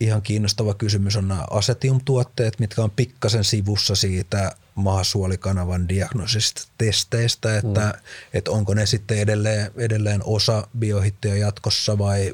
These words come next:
Speaker 1: vai etsitäänkö niille ehkä, ehkä muuta, muuta kotia.
Speaker 2: Mm.
Speaker 1: Se jää nähtäväksi. Ja, ja sit on tietenkin tää Biohitin tosi vahva tase, mikä tuo,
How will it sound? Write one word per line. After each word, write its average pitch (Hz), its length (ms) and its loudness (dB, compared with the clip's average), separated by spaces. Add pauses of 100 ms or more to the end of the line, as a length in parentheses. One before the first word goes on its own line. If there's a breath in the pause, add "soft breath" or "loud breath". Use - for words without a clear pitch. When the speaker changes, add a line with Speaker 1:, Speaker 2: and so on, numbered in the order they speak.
Speaker 1:
vai 98 220 0
etsitäänkö 101 420 -2
niille 104 240 0
ehkä, - 220 -4 (120)
ehkä 92 220 -4
muuta, 117 360 0 (100)
muuta 113 260 0
kotia. 104 480 -2
Speaker 2:
Mm. 98 280 0 (640 loud breath)
Speaker 1:
Se 120 160 -2
jää 110 180 0
nähtäväksi. 101 640 0
Ja, 104 280 0
ja 104 140 -4
sit 127 220 -2
on 101 100 2
tietenkin 120 360 0
tää 113 320 0
Biohitin 107 600 0
tosi 107 300 0
vahva 98 280 0 (260)
tase, 107 300 2
mikä 85 280 -4
tuo, 92 340 -4